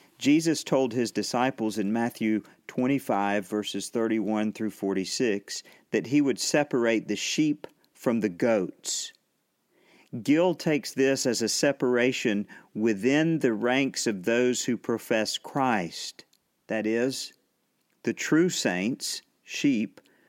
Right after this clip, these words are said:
will be separated from those who made false professions of faith, goats. The goats will be lumped with the general population of the wicked to receive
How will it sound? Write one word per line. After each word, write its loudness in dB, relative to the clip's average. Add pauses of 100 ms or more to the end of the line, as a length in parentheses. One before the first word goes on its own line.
(120)
will 2
be 2
separated 0
from -2
those 0
who -2
made 0
false -2
professions -2
of -4
faith, -4 (600)
goats. -2 (840)
The -2
goats 0 (320)
will 2
be 2
lumped 0
with -4
the 0
general 2
population 0
of -6
the -4
wicked 0 (380)
to -2
receive 0